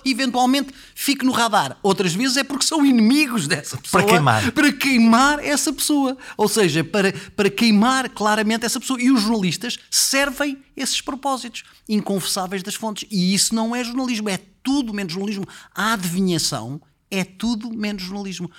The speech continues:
Speaker 1: O jornalismo não é adivinhação.
Speaker 2: Vamos falar de, de ciência, aliás, esse era o tópico fundamental desta, desta nossa conversa.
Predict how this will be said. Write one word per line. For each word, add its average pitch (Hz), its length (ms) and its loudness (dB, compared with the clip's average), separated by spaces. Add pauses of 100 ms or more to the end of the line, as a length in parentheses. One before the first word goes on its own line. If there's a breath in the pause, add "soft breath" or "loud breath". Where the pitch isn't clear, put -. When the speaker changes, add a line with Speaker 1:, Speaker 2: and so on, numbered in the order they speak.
(140 loud breath)
Speaker 1:
O 175 120 -4
jornalismo 202 500 -2
não 214 320 2
é 214 220 -8 (180)
adivinhação. 131 640 -8 (100)
Speaker 2:
Vamos 208 140 2
falar 208 300 2
de, 180 180 4
de 135 380 4
ciência, 120 600 2
aliás, 110 360 0
esse 113 200 0
era 110 140 2
o 107 80 2
tópico 101 680 -4
fundamental 117 600 2
desta, 110 360 -2
desta 110 280 -2
nossa 107 200 0
conversa. 110 400 0